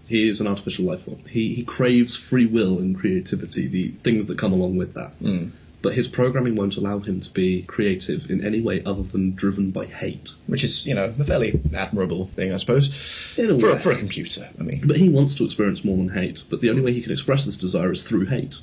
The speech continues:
Speaker 2: Hmm.
Speaker 1: So he torments and manipulates these survivors. He finds a way to keep them alive long after they should die, to continue to torment them.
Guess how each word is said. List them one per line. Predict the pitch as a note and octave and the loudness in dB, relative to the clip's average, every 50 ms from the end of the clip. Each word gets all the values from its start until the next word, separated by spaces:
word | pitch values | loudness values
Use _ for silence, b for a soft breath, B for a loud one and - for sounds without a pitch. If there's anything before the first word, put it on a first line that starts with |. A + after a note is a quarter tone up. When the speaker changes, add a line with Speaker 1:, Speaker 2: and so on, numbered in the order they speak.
| - - | -8 -2
Speaker 2:
Hmm. | D#4 F#3+ A#2 - - - | 0 0 0 -2 -8 -8
Speaker 1:
So | - - B2+ A#2 A2+ | -2 2 2 4 4
he | A2+ A#2+ A2+ A2+ - | 4 4 2 2 2
torments | - - - C#3 C3+ C3 A#2+ G2 F2+ E2+ - | -2 0 2 4 4 4 4 0 0 -2 -4
and | - - G2+ | -2 0 2
manipulates | G2+ G2+ G#2 A2 - - - G2+ F#2 - - - - | 4 4 2 0 -2 -2 -2 -2 -2 -2 -4 -4 -2
these | - F#2+ F#2 - | -2 -2 0 -2
survivors. | - - F#2+ G2 F#2 F#2+ G2 F#2+ - - - - - | -4 -4 -2 0 2 2 0 0 -2 -6 -8 -8 -4
He | - A2+ | -4 -2
finds | G#2+ A#2+ A#2+ B2 C3+ | 0 2 0 0 2
a | - | 2
way | A2 G2+ | 0 0
to | - - | 0 0
keep | - - - | -2 -2 -2
them | A2 G2+ G2 | 0 -2 0
alive | F#2+ G2 G2 F#2+ F#2 F2 - - | 0 0 2 2 0 -2 0 -2
long | G#2 G#2 G#2+ G#2+ G#2 | -2 0 0 0 -2
after | G#2 G2+ G2+ - | -4 -4 -4 -2
they | G2 F#2 | 0 0
should | F#2 F#2 - - - | 0 0 -4 -6 -4
die, | F2+ F#2 F#2 F2+ F2+ - | -2 0 0 0 -2 -2
to | - - - | -4 -8 -4
continue | - G#2+ G2 F#2 - - - A#2+ A#2 G#2+ G2+ G2 F#2+ F#2 | -2 -2 -2 -2 -2 0 0 0 2 2 2 2 0 0
to | - F#2 | -2 -6
torment | - - - F#2 F#2 F#2 F#2 F#2 - - | -8 -4 -2 0 2 2 0 0 -2 -6
them. | - - - | -8 -8 -8